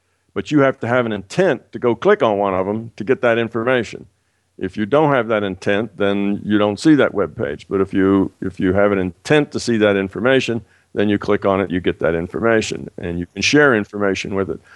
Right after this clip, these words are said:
So it's like that. We're all connected. But it doesn't, it's not like the World Wide Web in that you don't really have to click. All you have to do is have a connection,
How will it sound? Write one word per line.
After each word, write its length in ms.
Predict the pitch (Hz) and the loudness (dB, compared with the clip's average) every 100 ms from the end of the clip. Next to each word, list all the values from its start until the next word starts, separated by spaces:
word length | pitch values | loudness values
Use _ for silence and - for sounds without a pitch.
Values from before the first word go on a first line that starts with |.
| - _ | -20 _
So 180 | 151 | 2
it's 140 | 139 - | 2 4
like 240 | 160 160 | 2 2
that. 160 | 117 - | 0 2
We're 160 | 113 | 4
all 140 | 139 147 | 4 4
connected. 520 | - 135 143 - 92 _ _ _ - | 2 2 0 -2 -10 _ _ _ 0
But 120 | 127 | 2
it 120 | 131 | 4
doesn't, 400 | 165 170 165 - | 4 4 2 -2
it's 140 | 143 160 | -6 0
not 280 | 180 202 | 2 2
like 200 | 135 123 | 2 0
the 80 | 120 | 0
World 240 | 110 113 104 | 0 0 2
Wide 220 | 104 101 | 0 2
Web 240 | 104 104 | 0 0
in 80 | 110 | -2
that 160 | 107 113 | -4 -4
you 60 | |
don't 220 | 107 147 | 0 0
really 220 | - 127 110 | 2 0 2
have 220 | 110 - | 0 -4
to 80 | - | -16
click. 400 | - 123 82 - | -2 -2 -2 -2
All 200 | 104 135 | 2 2
you 180 | 143 | 2
have 200 | 123 120 - | 2 0 -4
to 80 | |
do 280 | 95 107 101 | -4 0 0
is 100 | 95 | 0
have 240 | 95 104 101 | 0 0 0
a 180 | 95 - - | -4 -8 -6
connection, 680 | 117 107 110 - - 82 | -2 -2 -2 -4 -10 -12